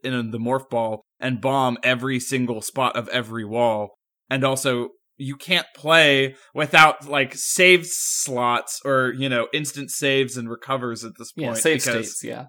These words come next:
Speaker 1: Yeah, because there's too many ridiculous enemy respawning rules in that game. And yet, I love it so much. Like, the, the difficulty is something, like, you know, playing an old Metroid or Ninja Gaiden or something, but it, it,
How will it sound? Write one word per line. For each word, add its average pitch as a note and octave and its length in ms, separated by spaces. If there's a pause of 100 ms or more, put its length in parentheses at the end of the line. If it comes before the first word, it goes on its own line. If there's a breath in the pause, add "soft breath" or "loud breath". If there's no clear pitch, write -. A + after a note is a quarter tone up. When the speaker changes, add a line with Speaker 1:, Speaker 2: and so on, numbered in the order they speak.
(140)
Speaker 1:
Yeah, C#3 520 (580)
because D3 580 (260)
there's G3 240
too A#3 180
many G#3 320
ridiculous F#3+ 640
enemy F3 480
respawning B2 760
rules A2+ 440
in B2+ 140
that A2 180
game. A#2 260 (220)
And A3 180
yet, A#3 160
I G#3 140
love G#3 260
it G#3+ 140
so F#3 200
much. F#3 300
Like, C3+ 220 (340)
the, D3 260
the C3+ 140
difficulty F#3 640
is F3 160
something, D#3+ 600
like, C3 140
you C3 60
know, C3 140
playing C3+ 340
an C3 100
old B2+ 220
Metroid A#2+ 480
or A#2 80
Ninja A#2 400
Gaiden A2+ 340
or A2+ 60
something, A2+ 460
but A#2 160 (420)
it, E3 240
it, E3+ 160